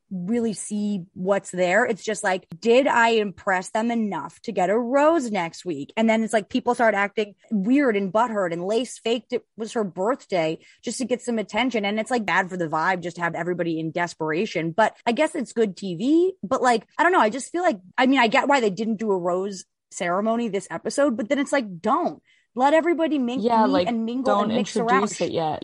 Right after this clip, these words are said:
Speaker 1: Show us the three-way backstories. Don't just tell us about Kira versus Jill. We don't know what happened. We haven't been there. We don't know how you,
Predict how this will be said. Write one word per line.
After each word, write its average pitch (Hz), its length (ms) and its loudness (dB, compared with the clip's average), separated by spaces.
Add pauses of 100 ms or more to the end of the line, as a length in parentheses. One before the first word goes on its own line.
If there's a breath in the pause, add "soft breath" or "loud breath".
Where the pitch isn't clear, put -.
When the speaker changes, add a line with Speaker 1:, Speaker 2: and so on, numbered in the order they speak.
Speaker 1:
Show 349 520 0
us 277 340 0
the 180 200 -10
three-way 220 760 0
backstories. 175 1080 -2
Don't 233 400 4
just - 300 -6
tell 240 320 2
us 196 200 0
about 202 220 -2
Kira 214 320 -2
versus 180 280 -6
Jill. 180 440 0 (240 loud breath)
We 220 200 0
don't 311 180 4
know 277 120 2
what 294 180 2
happened. 254 360 0
We 220 80 -4
haven't 254 280 -2
been 185 160 -6
there. 208 100 -4
We 214 140 -4
don't 285 160 -2
know 262 180 -2
how 226 180 0
you, 214 160 -8